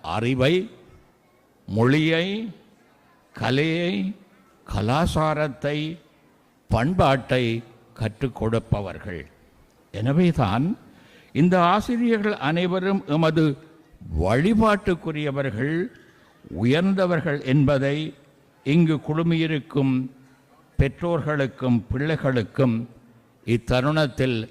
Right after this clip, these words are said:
நான் வலியுறுத்தி, நண்பர் சகோதரர் சித்தமழகியான் ராசரத்தினம், அவரது ஆசிரியர்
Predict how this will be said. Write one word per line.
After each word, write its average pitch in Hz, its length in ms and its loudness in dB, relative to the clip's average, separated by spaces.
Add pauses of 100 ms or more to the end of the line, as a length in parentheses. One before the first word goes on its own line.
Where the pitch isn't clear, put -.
நான் 117 380 0
வலியுறுத்தி, 131 1120 0 (800)
நண்பர் 120 680 2 (500)
சகோதரர் 123 920 -2 (440)
சித்தமழகியான் 147 1120 0 (140)
ராசரத்தினம், 131 880 0 (800)
அவரது 127 580 0
ஆசிரியர் 127 760 -2